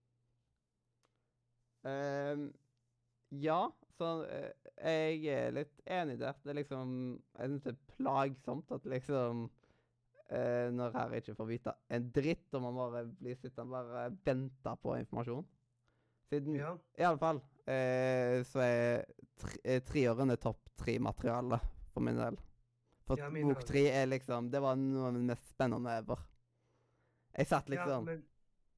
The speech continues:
Speaker 2: skal vi,
Speaker 1: Sånn ser det
Speaker 2: skal vi
Speaker 1: ut.
Speaker 2: bare, skal vi ta femmeren på en fjerdeplass da?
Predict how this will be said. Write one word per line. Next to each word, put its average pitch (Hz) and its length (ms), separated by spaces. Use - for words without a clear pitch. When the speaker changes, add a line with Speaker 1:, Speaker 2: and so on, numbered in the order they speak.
Speaker 2:
skal - 220
vi, 170 120
Speaker 1:
Sånn 160 100
ser 117 120
det 110 40
Speaker 2:
skal 110 100
vi 175 60
Speaker 1:
ut. - 60
Speaker 2:
bare, 156 400
skal - 180
vi 165 60
ta 165 200
femmeren 160 380
på 151 80
en 139 80
fjerdeplass 147 440
da? 131 140